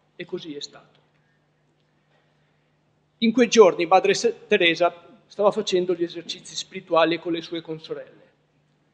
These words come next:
ma appena ha saputo che due missionari desideravano incontrarla, anche brevemente, ha lasciato il luogo degli esercizi spirituali ed è venuta ad accoglierci. Immediatamente ci ha chiesto chi eravamo,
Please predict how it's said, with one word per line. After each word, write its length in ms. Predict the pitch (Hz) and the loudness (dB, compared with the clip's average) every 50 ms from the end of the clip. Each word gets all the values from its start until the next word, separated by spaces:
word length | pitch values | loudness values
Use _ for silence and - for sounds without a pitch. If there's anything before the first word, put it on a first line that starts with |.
| _ _ _ _ | _ _ _ _
ma 120 | - 175 175 | 4 4 4
appena 340 | 175 175 - 262 262 262 | 4 2 0 2 4 4
ha 60 | 226 190 | 4 4
saputo 560 | - 190 165 - - 220 220 - - 185 160 | 2 -4 -6 -6 -6 -6 -6 -4 -4 -4 -4
che 160 | - 175 160 | -4 -6 -6
due 200 | 156 185 202 185 | 0 0 0 2
missionari 640 | 185 175 - - - 170 170 175 180 180 170 165 160 160 - - | 0 -2 -6 -6 -4 0 4 4 4 4 4 2 -2 -4 -8 -8
desideravano 720 | - 175 170 - 190 - 175 170 170 175 175 175 175 156 156 | -4 -4 -4 -4 -4 -2 0 2 4 4 4 4 2 -2 -4
incontrarla, 1000 | 160 147 - 175 180 175 170 - 165 143 139 143 147 156 175 196 - - _ _ _ _ _ _ | -8 -10 -10 -10 -10 -10 -10 -6 -6 -4 -4 -6 -6 -8 -8 -10 -10 -10 _ _ _ _ _ _
anche 320 | - 190 190 - - 165 | -8 -8 -6 -6 -8 -8
brevemente, 880 | - - 165 160 170 180 165 151 147 139 143 151 - 190 196 208 - _ _ _ _ _ _ _ _ _ _ _ - | -8 -8 -8 -8 -8 -8 -8 -8 -10 -12 -14 -18 -16 -16 -16 -16 -16 _ _ _ _ _ _ _ _ _ _ _ 0
ha 100 | - 196 | 2 4
lasciato 460 | 220 202 - - 233 196 - - 165 | 4 4 4 4 4 2 2 0 -6
il 80 | 160 | -4
luogo 320 | 165 196 214 202 175 175 160 | 2 4 4 4 4 0 -4
degli 180 | 151 160 165 | -8 -8 -8
esercizi 560 | 165 160 165 180 165 - - 214 - - 175 160 | -8 -8 -8 -10 -10 -10 -12 -14 -14 -14 -16 -16
spirituali 720 | - - 175 180 190 - 233 180 151 139 147 165 - - - _ _ _ _ _ _ - | -16 -16 -16 -18 -10 -4 -2 0 0 0 -2 -6 -12 -14 -18 _ _ _ _ _ _ -4
ed 120 | 185 - | 2 4
è 80 | 220 208 | 6 6
venuta 360 | 233 214 180 160 156 - 160 | 6 4 0 -2 -4 -4 -4
ad 80 | 147 | -2
accoglierci. 600 | 160 156 - - 139 131 127 127 123 _ - - - _ _ _ _ _ _ _ _ _ _ _ _ _ _ _ _ _ _ _ _ _ _ _ _ _ _ _ _ _ _ _ _ _ _ _ _ | -4 -4 -6 -10 -20 -20 -20 -20 -20 _ -20 -20 -20 _ _ _ _ _ _ _ _ _ _ _ _ _ _ _ _ _ _ _ _ _ _ _ _ _ _ _ _ _ _ _ _ _ _ _ _
Immediatamente 1000 | - 247 233 233 208 170 180 175 - 214 208 208 196 185 175 180 - - 202 196 | 0 2 4 4 4 2 2 -2 -2 -2 -2 0 0 0 -2 -2 0 0 0 0
ci 120 | 202 190 | 0 -2
ha 60 | 170 | -6
chiesto 400 | - - 196 196 190 190 - 196 170 | -4 -2 -2 -2 -2 -2 -4 -6 -6
chi 120 | - 180 | -4 -2
eravamo, 580 | 165 165 160 160 180 165 147 143 139 131 127 | 0 0 0 0 0 -2 -2 -4 -10 -18 -20